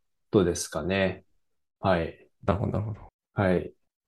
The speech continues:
Speaker 2: なんかこの本読もうかなとか、なんかそういうのあったりするんですか？今、今で。
Speaker 1: 今、今で。あ、そうですね。えーっと、今は有名なあの、データ思考アプリケーションデザインっていう本を読んでますね。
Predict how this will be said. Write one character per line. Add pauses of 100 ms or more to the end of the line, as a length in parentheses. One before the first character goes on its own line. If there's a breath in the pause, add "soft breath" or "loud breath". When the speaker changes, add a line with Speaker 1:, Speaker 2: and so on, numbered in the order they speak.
Speaker 2:
な
ん
か
こ
の
本
読
も
う
か
な
と
か、
な
ん
か
そ
う
い
う
の
あ
っ
た
り
す
る
ん
で
す
か？
今、
今
で。 (580)
Speaker 1:
今、
今
で。 (680)
あ、
そ
う
で
す
ね。 (360)
え
ー
っ (100)
と、 (340)
今
は (480)
有
名
な
あ
の、 (120)
デ
ー
タ
思
考
ア
プ
リ
ケ
ー
シ
ョ
ン
デ
ザ
イ
ン
っ
て
い
う
本
を
読
ん
で
ま
す
ね。